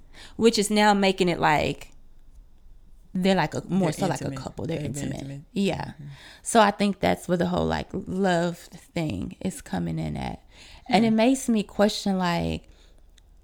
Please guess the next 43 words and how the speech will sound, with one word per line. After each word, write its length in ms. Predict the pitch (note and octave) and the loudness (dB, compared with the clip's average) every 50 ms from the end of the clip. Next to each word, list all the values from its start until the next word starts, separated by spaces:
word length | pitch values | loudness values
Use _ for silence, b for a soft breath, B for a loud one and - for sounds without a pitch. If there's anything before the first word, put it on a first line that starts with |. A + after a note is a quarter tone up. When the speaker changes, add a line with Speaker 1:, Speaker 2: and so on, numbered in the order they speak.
| - - - - - _ _ - - - G3 | -20 -20 -20 -20 -20 _ _ -16 -10 -6 -4
Speaker 1:
do 180 | F3+ F#3 A#3 C4 | 0 2 4 4
we 140 | C4+ D4+ D#4 | 4 4 4
know 180 | D4+ C#4+ C#4+ | 4 2 2
what 360 | C#4 C4+ C4 B3 A#3 - - - - - | 2 2 2 2 2 0 -4 -8 -14 -8
love 680 | - F#3 F#3 F3+ F#3+ G3 G3 G3+ G3 G3 G3 F#3 F#3 - - - - - | -6 -4 0 2 4 4 4 4 4 2 2 0 -2 -6 -8 -10 -16 -20
feels 640 | - - - - - - F3+ F3 E3+ E3 E3 - | -20 -20 -20 -12 -6 -4 -2 -2 -2 -4 -4 -6
like? 240 | - - - - - | -10 -10 -10 -8 -4
'Cause 200 | - A#3+ G3+ A3 - | 0 0 0 0 2
I 100 | - B3 | 0 0
can't 260 | B3 - D#4 C4+ A#3+ | 2 2 2 2 2
say, 160 | - - F#3+ | 2 2 2
"Do 120 | F#3+ F#3 F#3 | 2 4 2
we 80 | F#3 | 2
know 100 | F3 F3+ | 2 2
what 80 | F3 D#3 | 2 4
love 240 | E3 E3 E3 E3 E3+ | 4 4 2 2 0
is?" 160 | E3 D#3+ - | -2 -4 -4
Because 320 | - - D#3+ D3+ D3+ - - b b b b b b b b - | -8 -8 -6 -6 -6 -8 -14 b b b b b b b b -10
Speaker 2:
Hell, 160 | F3 E3+ - | -8 -4 0
Speaker 1:
love 180 | F3+ G3+ G3+ F3 | 2 2 4 4
Speaker 2:
nobody 200 | C#3 B2+ A#2 G2+ | 2 0 0 -2
Speaker 1:
is, 60 | A2 | -6
Speaker 2:
knows 80 | A#2 G2 | -6 -4
what 80 | - F3+ | 0 2
Speaker 1:
no, 160 | G3+ G3+ F#3+ | 4 4 4
Speaker 2:
the 60 | E3+ | 2
fuck 80 | - F3+ | 2 2
Speaker 1:
nobody 240 | F#3+ F#3+ F3 F3 D#3+ | 2 2 2 2 2
Speaker 2:
that 60 | D3+ | 2
is. 40 | D#3+ E3 | 0 0
Speaker 1:
knows 220 | D#3+ D3+ D#3 - | 0 -2 -2 -4
what, 260 | C#3+ D3+ D#2 C#3+ - - | -2 -2 -2 -2 -4 -4
what 160 | D#3+ - D#3 | -4 -2 -2
love 220 | D#3 - D#2 D#3+ E3 | -2 -2 -2 -2 -2
is. 200 | E3 E3+ - F3+ | -2 -2 -2 -2
But 180 | E3+ E3 - B B B B | -2 -2 -2 B B B B
Speaker 2:
She's 100 | F#3+ F#3 | -8 0
a 60 | D#3+ | 4
Speaker 1:
are 120 | G#3 G#3+ A#3 | 6 6 6
Speaker 2:
stranger. 280 | - - - F#4+ F#4+ G4 | 4 4 4 6 6 6
Speaker 1:
people 480 | F#4+ - F4 E4 D#4 D4+ D4 C#4 C#4 C4+ - - - - - - - - - - | 6 4 6 6 8 8 8 6 6 2 -2 -10 -20 -20 -20 -20 -20 -20 -6 -2
experiencing 1400 | - A#3+ - - - - - A3 G#3+ G#3 G3+ G3 F#3+ F#3+ F3+ - - - F3 E3 E3 E3+ D#3+ D#3 D#3 D#3+ D#3+ D#3+ - _ - - - - - | -2 0 0 -2 -6 -4 0 0 2 2 2 2 0 0 -2 -4 -4 -4 -4 -2 -2 -2 -4 -4 -4 -6 -8 -10 -12 _ -20 -20 -20 -18 -12
love? 560 | - E2 D#2+ D#2+ D#2+ - - - - - - | -10 -8 -8 -6 -6 -8 -10 -10 -14 -14 -16